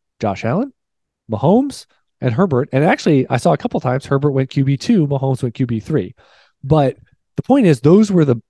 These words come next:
clear first three guys off the board. And now we're seeing Herbert four, five. I get, I bet we see maybe a six, you know, depending on the draft, that someone will take,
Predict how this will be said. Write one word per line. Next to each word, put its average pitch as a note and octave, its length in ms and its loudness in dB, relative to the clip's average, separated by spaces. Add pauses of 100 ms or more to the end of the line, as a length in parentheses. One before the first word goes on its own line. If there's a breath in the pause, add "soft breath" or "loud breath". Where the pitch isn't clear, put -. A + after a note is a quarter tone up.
clear G#3 500 2
first D3 320 -2
three D3 160 2
guys A#2+ 300 0
off A#2+ 120 0
the D#3+ 60 -8
board. A#2 340 -4 (440)
And D3+ 180 0
now F3 200 -2
we're A3+ 120 0
seeing E3+ 260 -4
Herbert D#3+ 460 -2 (280)
four, D3 480 -4
five. E3 840 -6 (220)
I C#3 100 2
get, D3+ 160 0
I C3+ 120 -2
bet D3 160 2
we D3+ 100 2
see D#3 200 -2
maybe C#3+ 260 0
a - 40 -4
six, - 680 -8 (480)
you D3 100 0
know, D3 120 4
depending D#3 400 0
on D#3 120 -2
the D3 60 -2
draft, C3+ 420 0
that C3+ 280 2 (240 soft breath)
someone D#3 280 2
will D3 80 4
take, C#3+ 340 0